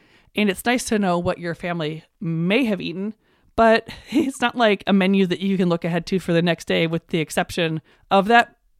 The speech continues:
the breakfast items. Uh, boy, what I wouldn't give to hear the Golden Classics and their fantastic yodeler.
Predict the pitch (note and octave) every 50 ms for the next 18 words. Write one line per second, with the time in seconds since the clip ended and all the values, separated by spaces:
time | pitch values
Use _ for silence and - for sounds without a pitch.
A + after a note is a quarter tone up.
0 | _ _ - G3+ G3+ G3+ B3+ - - F#3+ - D3 C3 - - - - - - _
1 | _ _ _ _ _ _ _ _ _ - G3+ G3+ F#3+ F3 E3+ F3 - B3+ C4+ C4+
2 | B3+ A3 C4+ B3 _ _ - - G#3+ G#3 F#3+ A3 A#3 B3 - A3+ F#3+ E3+ E3 E3+
3 | E3+ F3+ - _ - G3+ E3 - - F#3 F3+ F3+ F3+ F3 - _ - F3+ E3 -
4 | F3 F3+ F#3 G3 F#3 - F#3 F3+ E3+ - - F3+ - - - - F3+ F3 E3 D#3
5 | D3+ D3 - F3 E3+ - - D3 D3+ - - E3+ - - D#3+ D3+ D3 E3 E3+ F3+
6 | G3+ G3+